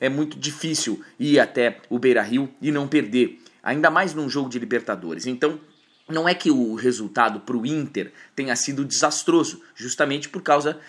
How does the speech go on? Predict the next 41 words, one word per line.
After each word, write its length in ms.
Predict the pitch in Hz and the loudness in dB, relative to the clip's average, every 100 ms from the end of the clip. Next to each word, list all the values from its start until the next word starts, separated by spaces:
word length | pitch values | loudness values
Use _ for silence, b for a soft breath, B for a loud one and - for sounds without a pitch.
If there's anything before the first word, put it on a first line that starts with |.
| B | B
dessa 240 | - 139 160 | 0 0 0
campanha. 480 | 185 - 117 92 B B | -2 -2 -2 -4 B B
Mas 160 | 147 151 | -2 -2
pro 120 | 165 | -2
Fluminense 440 | 156 170 147 156 156 | -2 0 0 -2 0
eu 40 | |
acho 140 | 151 | -2
que 60 | - | 0
foi 260 | 156 131 - | 0 0 -2
muito 380 | 131 170 170 127 | -2 -2 -2 -4
bom 280 | 113 123 | -2 0
o 20 | 117 | 0
resultado 640 | 110 101 90 104 107 101 - _ _ _ | -2 -4 -4 0 0 -2 -12 _ _ _
do 120 | 139 | -6
empate 440 | 127 107 113 - 120 | -6 0 0 0 -2
lá 80 | |
fora. 420 | 117 - 82 73 B B B | -4 -6 -8 -8 B B B
Acho 180 | 139 | 0
que 60 | 151 | 0
o 40 | |
Corinthians 440 | 147 135 147 143 123 | 0 2 2 -2 -4
também 200 | 117 117 | -4 -4
conseguiu 480 | 113 - 104 117 113 B | -6 -8 -4 -4 -4 B
um 120 | 139 135 | -6 -4
bom 200 | 117 120 | -2 -2
resultado, 680 | 123 127 120 117 127 160 | -2 -2 0 4 4 2
né? 260 | 147 117 147 | -4 -4 -2
Ah, 300 | 117 110 98 | -4 -2 -4
o 80 | 107 | -6
empate 360 | 110 110 104 - | -4 -2 -2 -4
com 80 | 113 | -8
o 40 | |
Emelec 420 | 104 98 101 101 | -6 -4 -4 -6
zero 220 | 98 113 | -6 0
a 40 | 123 | 0
zero. 360 | 117 123 147 175 B B B - | 2 2 2 0 B B B -6
E 240 | 156 160 160 | -4 -2 2
o 140 | 156 | 2
Vasco 340 | 147 156 - | 4 2 2
da 120 | - 156 | -4 -4
Gama, 500 | 139 151 127 90 | 0 0 -2 -4